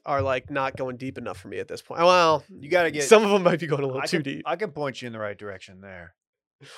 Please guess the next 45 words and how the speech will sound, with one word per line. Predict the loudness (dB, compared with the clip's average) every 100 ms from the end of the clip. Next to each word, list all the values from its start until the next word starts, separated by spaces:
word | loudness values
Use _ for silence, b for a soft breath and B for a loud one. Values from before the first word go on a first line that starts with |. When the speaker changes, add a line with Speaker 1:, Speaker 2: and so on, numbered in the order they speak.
| B B B B
Speaker 1:
What | -4
was | -2
the | 0
one | 0
you | 0
did? | -4 -4 -6 -16 _ _ _ _ _ _ _ _ -8
I | -6
J | -6
B? | -6 -8 -8 _ _ _ _ _ _ _ _ _ _ _ -10
Speaker 2:
Uh, | -6 -4 -6 -6
well, | -8 -8 -12 _ _ -2
oh | 0
yeah, | 2 0 -4 _
check | -6 -2
out | -2
It's | -2 -8
Just | -12 -12 -10
Banter. | -10 -10 -14 -14
No, | -6 -4
that's | -4 -4
our, | -6
that's | -4 -4
our | -6
friend | -6 -10 -12
Jake | -10 -12 -12
and | -14
T | -10
C's | -10 -10 -12
pod. | -12 -16 -16 _ _
We, | -14 -10
we | -6
did | -4 -4
talk | -2 -4 -4
Epstein, | -8 -10 -18 -16
but | -14
no, | -8 -6
there, | -6 -12
there's | -14 -14
some, | -14 -16 _ -20 -20
the | -20
TrueAnon | -12 -8 -8 -8 -12
folks | -12 -12 -12 -8
have | -8 -8
one | -18 -18
that, | -18